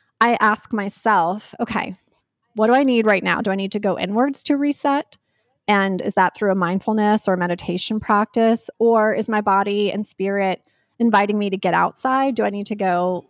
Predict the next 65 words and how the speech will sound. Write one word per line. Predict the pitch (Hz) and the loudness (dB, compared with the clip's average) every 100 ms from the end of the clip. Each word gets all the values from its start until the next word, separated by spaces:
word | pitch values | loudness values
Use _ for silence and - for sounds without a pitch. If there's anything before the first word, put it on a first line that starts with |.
| _ | _
check | - - - | -6 -4 2
out | 185 196 | 4 4
the | 226 | 2
natural | 202 175 190 240 226 | 0 -2 0 0 2
vibrancy | 180 - 233 - 294 | 0 2 -2 0 -2
of | 277 | 0
the | 226 | -2
world | 196 190 208 | 0 -2 0
that | 190 | -2
I | 180 | -2
live | 175 175 208 | -4 -2 2
in | 262 | 2
and | 208 | 0
just, | - - | -4 -10
like, | 190 | -10
be | 190 185 | -6 -4
with | 214 | -2
that | 240 240 240 | 0 0 0
for | 269 | -4
a | |
minute?" | 262 269 285 294 _ _ _ _ _ | 0 2 2 0 _ _ _ _ _
And | 254 254 254 247 - | 2 4 4 0 -6
while | 233 233 220 220 214 208 - _ | 0 2 4 4 4 0 -4 _
most | 214 226 330 - | 2 2 2 0
of | |
us, | 370 294 - | 0 0 -2
we | 254 | -8
can't | - 320 320 247 | -4 -2 -2 -4
do | 220 233 | -4 0
that | 226 208 | 2 4
all | 190 196 | 4 4
day | 190 185 | 0 -2
long, | 185 220 254 196 214 233 | -2 2 2 2 0 0
you | 240 | 0
know, | 202 | -2
sure, | 208 220 214 | -2 0 0
we | |
can | 202 | 0
take | 214 214 | -2 -2
a | |
vacation | 202 180 208 240 - 214 196 208 - | -2 -2 0 -2 0 -2 -2 -4 -4
a | |
couple | 233 208 226 | -2 -2 2
times | 226 220 | 0 0
a | 196 | -2
year | 190 196 | 0 0
and | 208 | 0
maybe, | 185 190 | 0 0
like, | 196 190 - - _ _ _ | 2 2 -2 -16 _ _ _
sit | - 226 | 0 4
outside | 190 - 185 185 | 4 4 2 2
and | 196 | 0
really | 196 196 185 185 208 | 0 0 2 -2 0
give | 214 | 0
ourselves | 185 190 196 190 | 0 0 -2 0
that | 190 175 | 0 -2
time, | - 185 190 196 | -2 -2 0 0
or, | |
like, | 196 185 185 - | 0 0 -2 -4
go | 202 190 | 0 0
and | 190 | 0
do | 196 | -2
some | - 208 | -2 -2
really | 185 185 | -2 -4
great | - 190 185 | -2 -2 -2